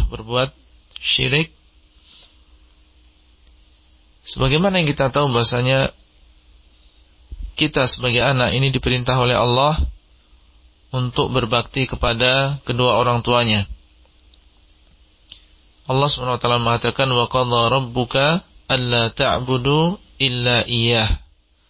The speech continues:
wa bil walidaini ihsana." Dan Allah telah mewajibkan supaya kalian tidak menyembah kecuali hanya kepada Allah.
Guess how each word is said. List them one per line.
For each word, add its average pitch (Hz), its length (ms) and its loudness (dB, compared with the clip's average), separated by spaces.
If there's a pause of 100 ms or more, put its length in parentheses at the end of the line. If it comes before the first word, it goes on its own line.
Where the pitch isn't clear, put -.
(600)
wa 120 160 -4
bil 120 160 2
walidaini 123 800 2
ihsana." 117 480 0 (1200)
Dan 120 160 -2
Allah 131 320 0
telah 127 320 2 (720)
mewajibkan 131 800 -2 (560)
supaya 127 480 0
kalian 127 400 0
tidak 117 320 -4
menyembah 139 400 0
kecuali 131 400 0
hanya 120 320 0
kepada 127 720 -2
Allah. 131 480 0